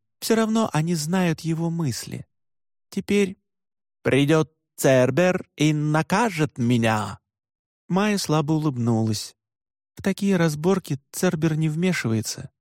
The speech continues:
Чужая песочница. Том. «Я». «Спасибо». Майя поежилась и натянула одеяло до самого подбородка.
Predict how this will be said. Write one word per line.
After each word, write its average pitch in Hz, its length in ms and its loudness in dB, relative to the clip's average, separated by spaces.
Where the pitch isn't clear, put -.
Чужая 165 540 0
песочница. - 880 -8
Том. 120 300 -2
«Я». 123 540 2
«Спасибо». 170 640 -4
Майя 190 260 2
поежилась 180 800 2
и 190 100 0
натянула 180 600 0
одеяло 147 520 2
до 120 160 0
самого 131 460 0
подбородка. 113 880 -2